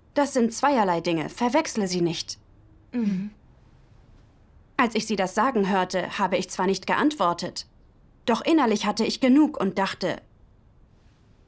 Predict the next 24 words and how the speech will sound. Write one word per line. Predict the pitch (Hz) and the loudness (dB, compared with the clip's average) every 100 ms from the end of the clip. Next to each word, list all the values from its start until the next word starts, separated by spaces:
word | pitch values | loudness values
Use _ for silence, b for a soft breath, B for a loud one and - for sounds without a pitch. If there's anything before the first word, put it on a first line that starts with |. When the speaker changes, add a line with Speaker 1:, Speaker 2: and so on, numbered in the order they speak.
| _ | _
Speaker 1:
„Eigentlich | 311 339 240 220 202 208 | 2 2 2 0 -2 0
willst | 214 - | -2 -2
du | 202 | 0
sagen, | 214 254 226 180 - - - - | 2 2 2 -2 -4 -18 -8 -2
dass | 226 | -2
ich | 220 | 0
bei | 214 | 0
meiner | 202 190 185 | 0 0 0
Pflicht | - 269 - | 0 -2 -2
schlampig | - 240 302 240 - | 0 0 2 0 0
und | 220 | 0
unverantwortlich | - 311 233 180 - 185 180 180 - | 0 2 0 0 -2 -4 -4 -6 -4
bin, | 160 | -4
stimmt's? | 160 - 233 320 - - - - _ _ _ _ _ _ _ _ _ _ - | -4 0 0 0 -6 -14 -20 -20 _ _ _ _ _ _ _ _ _ _ -6
Du | 240 | -2
verzögerst | 226 196 - 320 262 247 - | -2 -2 0 2 2 0 0
alles | 330 294 | 2 2
mit | 240 233 | 0 2
deiner | 220 214 | 2 0
Pingeligkeit, | 233 302 196 180 - 165 101 - - _ _ - | 2 2 2 -2 -6 -6 -6 -14 -20 _ _ -8
aber | - 220 226 | -2 2 4
mich | 294 339 | 2 2
kritisierst | 285 269 240 302 294 - | -2 0 2 2 2 -2
du. | 190 | -8